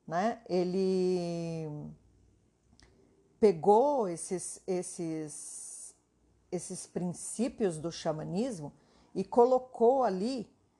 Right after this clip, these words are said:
naquelas quatro frases que nós falamos, né? Então,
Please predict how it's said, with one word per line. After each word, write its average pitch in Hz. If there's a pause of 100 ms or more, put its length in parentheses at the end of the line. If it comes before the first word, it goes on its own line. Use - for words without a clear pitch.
(140)
naquelas 240
quatro 285
frases 208 (480)
que -
nós 180
falamos, 151
né? 175
Então, 180